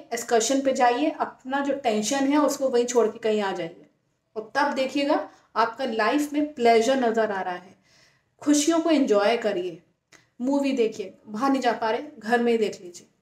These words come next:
अकेले ही बैठ के देख लीजिए, गार्डन में घूमिए, थोड़ा सा flowers, थोड़ा सा गाने, थोड़े से flowers को enjoy करिए,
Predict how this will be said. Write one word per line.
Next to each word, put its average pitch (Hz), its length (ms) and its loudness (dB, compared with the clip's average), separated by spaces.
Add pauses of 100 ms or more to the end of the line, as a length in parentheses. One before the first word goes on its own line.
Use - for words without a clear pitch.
(240)
अकेले 269 320 0
ही 285 80 0
बैठ 247 220 -2
के 226 80 -2
देख 208 280 -4
लीजिए, - 200 -20 (280)
गार्डन 240 320 2
में 254 160 -2
घूमिए, 214 460 0 (400)
थोड़ा 254 120 0
सा 254 140 -4
flowers, 226 540 2
थोड़ा 262 140 2
सा 269 120 -2
गाने, 226 520 0
थोड़े 262 160 0
से 277 260 -4 (320)
flowers 240 280 2
को 262 80 -2
enjoy 214 360 2
करिए, 208 360 -8